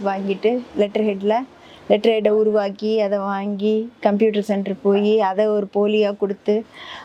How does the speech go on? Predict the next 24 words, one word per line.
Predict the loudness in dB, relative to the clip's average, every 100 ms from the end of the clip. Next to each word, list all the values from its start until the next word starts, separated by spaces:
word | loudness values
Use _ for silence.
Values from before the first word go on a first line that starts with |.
| 0
அதுக்கப்புறம் | 2 2 2 2 4 2 2
அவங்க | -2 -2 -2 -2
சாப்பாடு | 0 0 2 0 0
கட்டி | -2 -4
தந்துருவாங்க | -6 -4 -2 -2 -2 0
காலைல, | 2 2 2
அதை | 2 2
எடுத்துட்டு | 2 0 -2 0 2
தெரு | 2 2
தெருவா | 0 0 0 0 -2 -4
நடக்கணும். | -8 -8 -10 -12 -14 -20 -20 -20 -20 -20 -20 -20 -2
நடந்து | 2 4 4 2
ஏதாவது | 2 0 0 2 2
நாகேஸ்வரா | 2 2 0 0 0 0
பார்க்கு, | -2 -2 -4 -6 -2 0 0
எக்மோர்ல | 0 0 2 2 0 2
பிரின்ஸ் | 0 0 0
பிளாசா, | 0 2 0 0 -2
இங்கெல்லாம் | -2 0 0 0
போய் | -4
உட்காந்து, | -4 0 0 0 0
உட்காந்து | 0 0 2 0 -2 -14 -18 -2
தனியா | 2 2 0 0
சாப்பிட்டுட்டு, | 2 0 0 -2 2 2 2